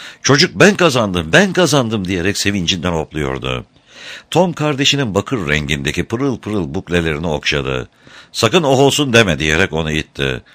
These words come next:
Sonra Seraf'ın baş tarafındaki küçük bir gruba baktı. Bay ve Bayan Beatty bütün kızlarıyla orada duruyordu.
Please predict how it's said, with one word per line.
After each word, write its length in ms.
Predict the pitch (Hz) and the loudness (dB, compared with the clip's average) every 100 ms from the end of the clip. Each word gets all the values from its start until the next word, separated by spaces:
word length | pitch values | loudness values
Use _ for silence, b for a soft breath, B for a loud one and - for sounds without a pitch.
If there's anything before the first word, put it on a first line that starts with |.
| B B B - | B B B -6
Sonra 300 | 151 170 160 | -2 0 2
Seraf'ın 520 | 165 202 - 110 101 | 4 4 2 0 0
baş 200 | 117 - | -2 -2
tarafındaki 580 | 80 78 76 76 82 90 | -2 -2 -2 -4 -4 -6
küçük 320 | 113 151 107 | -6 -4 -4
bir 100 | 113 | -2
gruba 400 | 85 95 78 71 | -2 -2 -2 -2
baktı. 540 | 69 - 69 64 60 B B B B | -4 -6 -8 -8 -8 B B B B
Bay 240 | 127 165 139 | 0 0 2
ve 140 | 135 | 0
Bayan 360 | 101 101 95 80 | 2 2 0 -2
Beatty 260 | - - 101 | -2 -4 -6
bütün 320 | 85 147 135 | -4 -6 -4
kızlarıyla 540 | - 76 69 76 76 | -4 -4 -2 -2 0
orada 400 | 78 107 76 85 | 0 0 0 -2
duruyordu. 680 | 78 73 71 65 64 65 | -4 -6 -4 -6 -6 -8